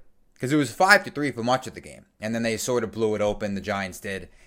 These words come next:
and scored all those points later on in the game. Obviously, the touchdown to Dante Pettis, the touchdown to Devontae Booker, um, this and that. So it was, it, they poured it on late in the game, but it was, it wasn't pretty for much of the game. Defense did play well, though, and I wanna start there.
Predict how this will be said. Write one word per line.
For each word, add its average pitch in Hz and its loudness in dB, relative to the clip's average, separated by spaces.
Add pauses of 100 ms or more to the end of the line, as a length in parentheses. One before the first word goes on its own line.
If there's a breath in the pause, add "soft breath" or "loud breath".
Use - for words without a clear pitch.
(120)
and 98 -8
scored 104 -4
all 101 -2
those 95 -8
points 101 -8
later 95 -4
on 95 -4
in 92 -14
the 92 -14
game. 98 -8
Obviously, 95 -8
the 90 -16
touchdown 98 -6
to 90 -16
Dante 92 -8
Pettis, 151 4
the 101 -10
touchdown 104 -6
to 98 -12
Devontae 92 -10
Booker, 143 2 (560 soft breath)
um, 95 -10 (240)
this 117 -2
and 110 -6
that. 120 -2
So 107 2
it 104 -2
was, 95 -8
it, - -18
they 143 0
poured 160 4
it 123 2
on 117 4
late 113 2
in 92 -6
the 101 -6
game, 107 -2
but 107 2
it - 2
was, 147 -2
it 180 -2
wasn't 220 0
pretty 214 2
for 120 -4
much 113 -2
of 113 -6
the 104 -6
game. 98 -8 (500)
Defense 202 2
did 131 -2
play 113 4
well, 98 2
though, 95 -2
and 110 -4
I 123 4
wanna 139 4
start 120 2
there. 98 -4